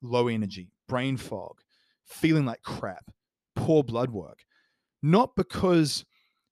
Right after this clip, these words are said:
you're necessarily doing anything wrong with your mineral or vitamin intake, but the absorption of those things is poor.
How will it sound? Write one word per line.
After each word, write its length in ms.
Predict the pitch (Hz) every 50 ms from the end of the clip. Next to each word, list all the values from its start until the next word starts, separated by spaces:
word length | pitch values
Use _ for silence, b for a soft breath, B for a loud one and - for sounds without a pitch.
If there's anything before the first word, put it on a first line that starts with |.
| _ _
you're 200 | 135 147 151 156
necessarily 520 | 165 165 - 160 147 - - 156 147 139
doing 180 | 131 143 147 143
anything 420 | 139 139 127 - 139 131 127 123
wrong 240 | 120 123 131 131 127
with 180 | 123 120 - 117
your 280 | 117 117 117 113 113
mineral 340 | 127 127 135 139 131 120 113
or 60 | 107
vitamin 380 | 101 113 127 165 180 160 123 113
intake, 460 | 104 101 - - 87 92 - - _ _ _ _ _ _ _ _ _
but 140 | - 135 127
the 80 | 139 131
absorption 760 | 117 107 - - - - 143 143 170 202 - - - 156 143
of 120 | 123 -
those 260 | - 113 117 - -
things 320 | - 127 120 117 107 - 95
is 100 | 92 -
poor. 460 | - - - 117 98 80 67 -